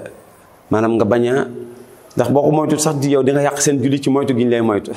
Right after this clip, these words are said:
<laughs> Su ko defee, Yàlla na Yàlla defal ñu dégg ak topp.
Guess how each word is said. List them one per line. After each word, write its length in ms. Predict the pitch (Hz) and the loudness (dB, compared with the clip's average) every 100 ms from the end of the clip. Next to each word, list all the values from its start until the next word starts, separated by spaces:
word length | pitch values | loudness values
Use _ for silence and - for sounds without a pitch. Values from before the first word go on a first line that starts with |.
| - - 101 - | -2 -2 -2 -6
<laughs> 460 | - - - - - | -10 -8 -6 -6 -4
Su 100 | - | 0
ko 80 | |
defee, 200 | 127 123 | 2 2
Yàlla 140 | 120 120 | 2 2
na 60 | |
Yàlla 160 | 120 113 | 2 2
defal 180 | 110 113 | 2 2
ñu 100 | 110 | 2
dégg 200 | 104 107 | 0 0
ak 140 | 110 | 0
topp. 220 | - 98 | 2 0